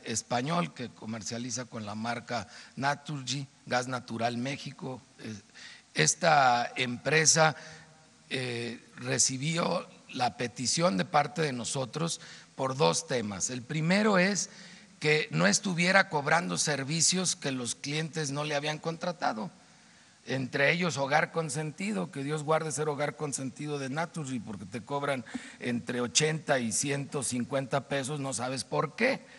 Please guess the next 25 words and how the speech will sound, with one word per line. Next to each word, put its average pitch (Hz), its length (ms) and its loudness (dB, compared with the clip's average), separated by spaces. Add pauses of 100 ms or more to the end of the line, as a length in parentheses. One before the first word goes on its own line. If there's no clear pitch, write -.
(300)
y 131 120 2
ni 127 160 2
siquiera 135 400 2
lo 117 220 -2
pediste. 90 500 -10 (320)
Y 151 80 0
el 170 80 6
otro 220 260 6
tema 220 240 6
es 214 60 0
que - 80 -4
estaban 214 340 6
estimando 180 560 4
los 170 160 0
consumos, 135 720 -6 (240)
todos 202 580 4
los - 200 -6
consumos, 143 580 -6 (500)
siempre 202 500 4
con 165 200 4
un 190 180 2
treinta 208 480 4
por 151 220 0
ciento 185 400 0
adicional 156 720 -2